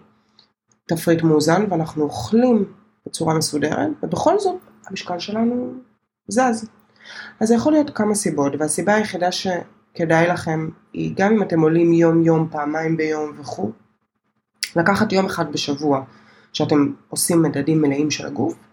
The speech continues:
ובאמת לראות מה המשקל עושה אז. בממוצע בן אדם, אם הוא שומר על משקל,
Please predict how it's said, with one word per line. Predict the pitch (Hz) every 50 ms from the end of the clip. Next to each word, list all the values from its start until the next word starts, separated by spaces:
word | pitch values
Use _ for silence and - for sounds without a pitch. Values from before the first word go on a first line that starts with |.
| _ _ _ _ _ _ _ _ _ -
ובאמת | 190 180 202 240 277 277 -
לראות | 220 202 - - - 208 202 - -
מה | 190 175 170 170 170
המשקל | 165 160 151 - - - - 147 143
עושה | 143 139 - - - 151 131 - -
אז. | 143 - 110 120 - - _ _ _ _ _ _ - - - _ -
בממוצע | 190 185 190 185 190 190 190 190 - 233 233 226
בן | 208 190
אדם, | 175 160 175 170 170 170 170
אם | 165 160
הוא | 156 147
שומר | - - 156 156 151 156
על | 151
משקל, | 143 139 139 - - 151 147 147 147 147